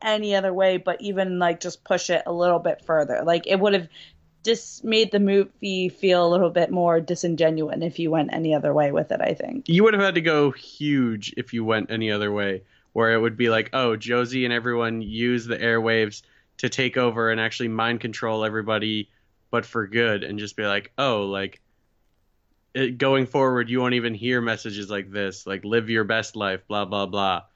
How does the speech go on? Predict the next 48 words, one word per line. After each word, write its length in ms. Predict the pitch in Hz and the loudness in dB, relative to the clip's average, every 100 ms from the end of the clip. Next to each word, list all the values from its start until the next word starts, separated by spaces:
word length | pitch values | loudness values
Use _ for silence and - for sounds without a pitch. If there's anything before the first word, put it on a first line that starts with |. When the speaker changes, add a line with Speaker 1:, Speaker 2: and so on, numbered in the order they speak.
| _ | _
Speaker 1:
Donate 440 | - 226 220 214 - | -2 0 2 0 2
blood, 460 | 214 208 190 170 170 196 - | 2 4 4 0 -8 -20 -12
help 360 | 311 220 208 | 0 0 2
a 240 | 214 202 175 _ _ _ _ - | -2 -2 -4 _ _ _ _ -2
homeless 460 | 208 202 196 190 | 0 2 0 -2
man. 320 | 190 170 165 | -4 -4 -4
I 100 | - 175 | -6 -4
don't 100 | 165 | 0
Speaker 2:
Yeah, 200 | 110 101 | 0 0
Speaker 1:
know. 80 | |
Speaker 2:
go 240 | 123 120 120 | 0 2 0
get 300 | 117 120 - | 0 -4 -2
your 100 | 117 | -4
pet 280 | 117 107 - | -2 -4 -4
spayed 300 | 117 110 107 | -2 -2 -2
or 60 | |
neutered, 320 | 107 107 104 262 | -2 -2 2 2
Speaker 1:
Yeah. 220 | - 220 | 2 2
Speaker 2:
go 160 | 110 113 | 0 0
adopt 340 | - - - | 0 -2 -4
a 60 | - | -6
cat. 360 | - - - 311 - - | -4 -6 -6 -12 -14 -8
Speaker 1:
<laughs> 100 | 311 - 302 | -8 -6 -8
Speaker 2:
Like, 340 | 104 104 104 - - 302 - | -2 -2 -2 -6 -10 -14 -6
if 180 | 127 123 | -6 -2
they 120 | 139 | -2
had 100 | 127 | 0
done 200 | 135 127 | -2 -4
something 360 | - 131 123 117 | -2 -4 -4 -4
like 260 | 110 104 | -4 -6
that 440 | 110 113 107 101 - | -4 -2 0 -4 -8
and 160 | 117 110 | -14 -12
changed 340 | - 120 113 | -8 -8 -8
the 80 | 117 | -8
world 280 | 110 110 104 | -6 -6 -6
for 100 | 117 | -8
the 80 | 107 | -6
better, 400 | 110 117 110 107 | -2 0 0 0
almost 320 | 113 117 113 | -2 -4 -2
like 160 | 113 | -4
the 140 | 117 113 | 0 0
end 160 | 113 | 0
of 140 | 110 95 | -4 -4
Bill 160 | 113 | -4
and 100 | 113 110 | -2 -2
Ted's 200 | 110 101 | -4 -2
Bogus 300 | 107 104 104 | -4 -4 -6
Journey, 480 | - 117 101 92 | -2 0 0 -6